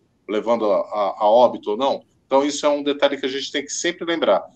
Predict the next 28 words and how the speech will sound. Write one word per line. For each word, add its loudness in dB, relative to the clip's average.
A -10
Vila 0
Socorro 4
ocorreu -2
há -2
trinta -6
e 0
oito -4
anos -2
atrás -2
pelo 4
mesmo 2
motivo, -6
o -8
furto -4
de -6
matéria-prima, -2
e -4
isso, -6
infelizmente, -6
levou -6
muita -6
gente -6
à -4
morte, -6
e -4
a 0
gente -8